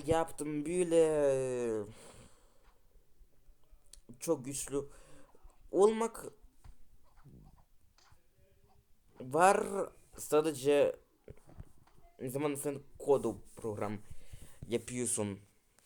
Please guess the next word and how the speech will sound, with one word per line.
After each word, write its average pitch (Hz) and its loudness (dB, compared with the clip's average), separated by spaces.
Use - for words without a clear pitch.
Böyle 98 -6